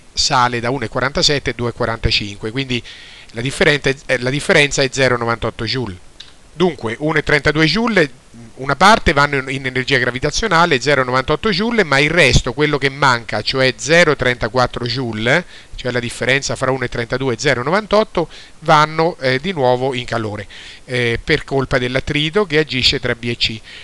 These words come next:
Infatti la differenza zero trentaquattro joule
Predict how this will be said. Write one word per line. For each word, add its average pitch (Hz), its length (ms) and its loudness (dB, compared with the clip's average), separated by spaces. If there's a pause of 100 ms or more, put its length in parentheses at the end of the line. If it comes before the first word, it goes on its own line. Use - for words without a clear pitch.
(160)
Infatti 151 720 2
la 143 80 0
differenza 135 580 -2
zero 127 280 0
trentaquattro 127 580 -2
joule 180 560 0